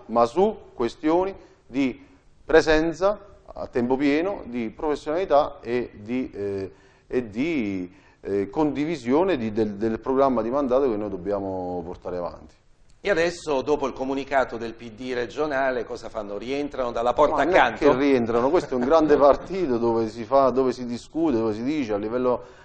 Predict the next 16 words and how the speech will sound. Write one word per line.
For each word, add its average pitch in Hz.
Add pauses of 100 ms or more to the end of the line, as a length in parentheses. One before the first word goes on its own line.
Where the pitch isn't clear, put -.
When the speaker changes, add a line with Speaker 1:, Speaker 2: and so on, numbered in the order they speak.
(140)
Speaker 1:
nazionale: 123
"Renzi 123
discute 120
con 117
Letta, 139
Letta 127
va 123
dal 120
Quirinale, 120
Renzi 120
non 117
sa 123
se 117
è 107
candidato", 117
cioè, 135